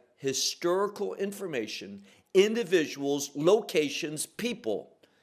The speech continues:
in order to say what we're studying is indeed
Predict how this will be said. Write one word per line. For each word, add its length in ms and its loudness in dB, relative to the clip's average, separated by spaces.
in 160 0
order 340 4
to 140 -8
say 500 2
what 400 2
we're 200 -2
studying 760 -6
is 380 4
indeed 720 -4